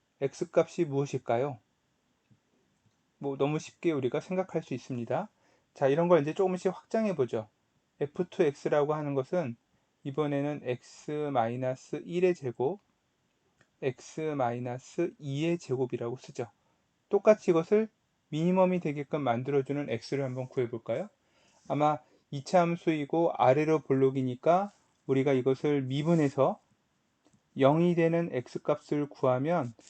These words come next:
쉽게 최소가 되는, 어, 어떤 x 값을 구할 수가 있게 될 겁니다. 그래서 구하게 되면 결국 x가 무엇이냐?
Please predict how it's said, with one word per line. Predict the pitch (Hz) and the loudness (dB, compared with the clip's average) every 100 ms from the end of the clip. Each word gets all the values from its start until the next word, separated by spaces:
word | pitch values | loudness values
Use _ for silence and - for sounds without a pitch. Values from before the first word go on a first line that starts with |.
| - _ | -20 _
쉽게 | - 214 _ - 202 214 _ _ _ _ _ _ _ _ _ _ _ _ _ _ _ _ - | -12 -12 _ 2 2 2 _ _ _ _ _ _ _ _ _ _ _ _ _ _ _ _ -4
최소가 | 220 208 220 208 | -2 2 6 6
되는, | 180 151 170 113 - | 6 2 0 -2 0
어, | 120 113 113 | 0 0 -2
어떤 | - - 156 | -8 -6 -4
x | 135 - - | -4 -4 -2
값을 | 147 - 165 156 | 0 0 -2 -2
구할 | - 139 | 4 4
수가 | 135 147 139 | 4 0 -4
있게 | 131 135 | -2 0
될 | 127 | 0
겁니다. | - 117 110 160 214 _ _ _ _ | 0 -4 -4 -4 -6 _ _ _ _
그래서 | - | -6
구하게 | 165 170 170 170 | 4 10 10 10
되면 | 151 151 143 | 4 0 0
결국 | 127 147 151 | 0 0 -2
x가 | 131 - 139 147 | -4 -2 -2 -2
무엇이냐? | 127 123 - 147 196 | 0 0 0 -4 -4